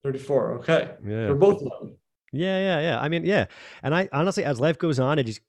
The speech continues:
Speaker 2: keeps getting better and better. And I,
Speaker 1: Exactly.
Speaker 2: <laughs> yes. And I think it's really such an honor to, to grow old and to, to age. You know what I mean? It's like, there's a lot of people that never made it to twenty-seven or to thirty-four. And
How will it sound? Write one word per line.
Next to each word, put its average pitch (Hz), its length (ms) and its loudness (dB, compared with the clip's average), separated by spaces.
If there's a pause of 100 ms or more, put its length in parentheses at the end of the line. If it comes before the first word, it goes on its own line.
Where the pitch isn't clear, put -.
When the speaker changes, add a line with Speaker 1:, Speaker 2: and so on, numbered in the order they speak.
Speaker 2:
keeps - 240 -6
getting 123 400 -4
better 117 240 -4
and 110 160 -6
better. 113 380 -2 (420)
And 123 160 2
I, 120 120 2
Speaker 1:
Exactly. - 180 -2 (260)
Speaker 2:
<laughs> - 0 -
yes. - 880 -4 (480)
And 135 120 4
I 143 80 6
think 156 180 6
it's 160 180 4
really 170 280 6
such - 180 6
an 156 80 8
honor 151 400 8
to, 143 760 6
to 139 240 0
grow 131 240 8
old 143 320 6 (360)
and 120 300 4
to, 120 460 6 (140)
to 135 200 8
age. 120 460 6
You 117 120 4
know 120 120 4
what 123 100 4
I 117 60 6
mean? 120 220 4
It's 113 160 0
like, 120 280 4 (560)
there's 117 180 6
a 120 40 8
lot 127 180 8
of 123 60 4
people 135 240 4
that 123 160 6
never 117 280 4
made 123 160 6
it 139 80 6
to 117 60 0
twenty-seven 98 800 0
or 107 100 0
to 101 80 0
thirty-four. 98 760 0 (420)
And 107 340 2